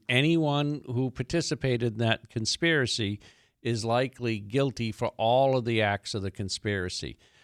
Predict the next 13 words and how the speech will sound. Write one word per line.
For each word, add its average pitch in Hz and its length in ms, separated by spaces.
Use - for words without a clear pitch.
I 123 160
think 170 340
the 117 100
Trump 151 380
campaign 127 840
at 98 300
that 123 400
stage 127 640
of 107 240
time 101 480
was 95 200
so 143 340
small, 131 600